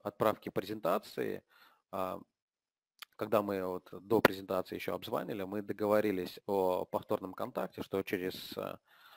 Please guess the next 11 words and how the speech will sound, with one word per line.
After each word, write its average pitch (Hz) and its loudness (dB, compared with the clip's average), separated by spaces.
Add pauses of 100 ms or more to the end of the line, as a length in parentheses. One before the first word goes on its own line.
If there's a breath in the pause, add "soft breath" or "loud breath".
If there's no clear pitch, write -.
(300 loud breath)
а, 90 -10
день-два 104 0 (320)
вы 98 0
позвоните 104 -2 (1000)
и 113 0
узнаете, 110 2
что 107 0
человек 98 -2
думает 92 -6
об 82 -8
этом. 82 -12